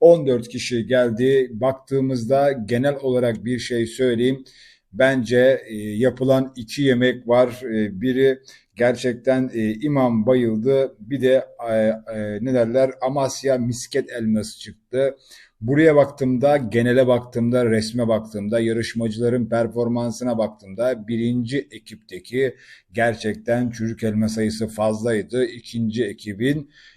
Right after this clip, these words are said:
ilk gününe göre baktığımda, e, bence birinci ekipten daha da iyi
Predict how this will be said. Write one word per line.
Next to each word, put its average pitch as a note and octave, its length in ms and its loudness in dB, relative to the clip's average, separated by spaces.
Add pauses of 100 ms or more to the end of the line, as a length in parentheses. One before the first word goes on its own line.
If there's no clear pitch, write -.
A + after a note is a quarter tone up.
(120)
ilk F#3 380 2
gününe G#2+ 400 0
göre F#2 340 -4
baktığımda, B2 920 0
e, G2+ 360 -6
bence A2+ 520 0
birinci A2+ 380 0
ekipten A2+ 600 -4
daha A2 340 -4
da B2 300 0
iyi B2 420 -2